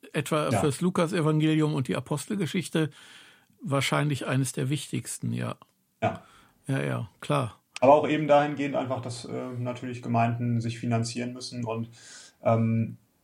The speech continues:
Speaker 2: wenn man sich das Ganze strukturell anguckt, also wenn es nur Leute wie mich gäbe, die, äh, in Anführungsstrichen Gemeindehopping betreiben, ähm, und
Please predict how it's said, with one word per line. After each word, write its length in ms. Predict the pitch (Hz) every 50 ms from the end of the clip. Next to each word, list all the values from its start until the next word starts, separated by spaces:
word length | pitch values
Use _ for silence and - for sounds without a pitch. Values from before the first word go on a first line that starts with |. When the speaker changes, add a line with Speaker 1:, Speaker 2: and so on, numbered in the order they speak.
| _ _ _ _ -
Speaker 2:
wenn 200 | 107 117 117 120
man 160 | 120 120 120
sich 140 | 120 113 -
das 140 | - -
Ganze 260 | - 143 127 123 120 117
strukturell 640 | - - - 131 127 120 - 117 113 117 120 143
anguckt, 640 | 131 110 110 113 113 - 127 123 120 - - - - 113
also 200 | 110 110 110 110
wenn 140 | 117 120
es 120 | 123 117 -
nur 200 | 120 120 131 127
Leute 320 | 123 123 127 131 131 120 110
wie 80 | 113
mich 240 | 113 123 123 - -
gäbe, 300 | - 113 113 110 110 113 110
die, 260 | - 107 110 107 107
äh, 80 | 107 - - - - - - -
in 100 | 110 110
Anführungsstrichen 720 | 107 117 117 - 117 117 123 113 - - - 131 120 120 113
Gemeindehopping 800 | 113 113 110 110 117 120 117 - 123 127 - 139 123 113 104 -
betreiben, 560 | - - - - 107 110 110 110 123 139 143 - - - - - - - _ _ _ _ _ -
ähm, 460 | - 113 113 113 113 110 110 107 - - - - - _ _ _ _ _ _ _ _ _ _ _ _ _ _ _ _ _ _ _ _ _
und 520 | - 117 113 113 113 113 - - - -